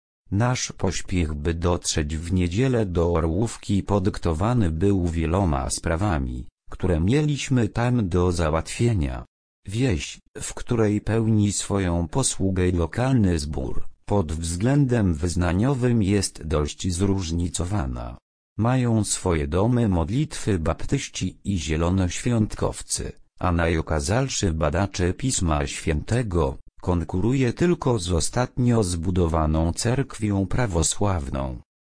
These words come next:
W okresie okupacji banderowcy zamordowali w Tiszycach córkę Genowefę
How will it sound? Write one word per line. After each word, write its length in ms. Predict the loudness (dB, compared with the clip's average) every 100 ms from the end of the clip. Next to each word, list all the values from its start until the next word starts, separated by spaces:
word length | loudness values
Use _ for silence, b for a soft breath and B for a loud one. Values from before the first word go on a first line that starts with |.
| _ -8
W 160 | -6
okresie 520 | -2 -2 -2 0 0
okupacji 840 | 0 0 -2 0 -2 -2 -2 0 0
banderowcy 1000 | 0 0 0 0 0 0 -4 -2 0 0
zamordowali 920 | 0 0 0 0 0 0 0 0 -2
w 100 | -4
Tiszycach 680 | -4 -4 -2 -2 0 -2 -2
córkę 560 | 0 0 0 -2 -2 0
Genowefę 840 | 0 2 2 0 -4 -6 -10